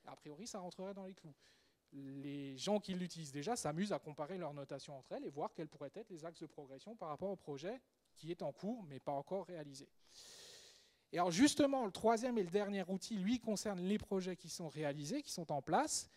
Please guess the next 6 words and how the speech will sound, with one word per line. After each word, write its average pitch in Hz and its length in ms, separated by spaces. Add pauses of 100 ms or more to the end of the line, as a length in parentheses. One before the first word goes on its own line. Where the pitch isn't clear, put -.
(360)
C'est - 240
Flex, - 760 (500)
Flexible 190 500
Learning 190 680 (200)
Environment 165 680
Exchange. 240 600